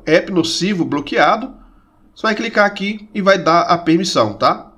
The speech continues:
Clica aqui pra permitir a instalação. Agora é só aguardar o processo. E pronto, vou concluir aqui só pra mostrar pra vocês uma questão.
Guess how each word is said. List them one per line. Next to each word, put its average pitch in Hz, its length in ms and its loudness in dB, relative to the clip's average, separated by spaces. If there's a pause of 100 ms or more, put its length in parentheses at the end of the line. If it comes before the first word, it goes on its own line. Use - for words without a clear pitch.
Clica 208 240 -4
aqui 165 160 0
pra 160 160 -2
permitir 165 440 0
a 165 40 8
instalação. 180 720 0 (460)
Agora 175 320 4
é - 20 -4
só 180 140 -2
aguardar 143 360 2
o 139 100 0
processo. 190 600 -4 (240)
E 202 80 -2 (260)
pronto, 185 520 0
vou 185 240 0
concluir 190 560 4
aqui - 400 -6 (180)
só - 320 0
pra 247 160 0
mostrar 196 300 2
pra 185 100 -4
vocês 151 320 0
uma 185 100 0
questão. 110 540 -6